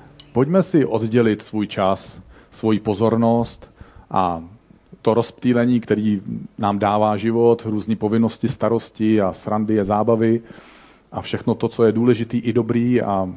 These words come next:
a skvělý, je to v pořádku, Bůh nám to dává, ale pojďme se zaměřit na Boha. Pojďme hledat jeho a pojďme,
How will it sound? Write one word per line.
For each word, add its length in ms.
a 60
skvělý, 500
je 80
to 80
v 60
pořádku, 400
Bůh 160
nám 160
to 100
dává, 500
ale 140
pojďme 320
se 200
zaměřit 440
na 120
Boha. 320
Pojďme 340
hledat 440
jeho 360
a 40
pojďme, 480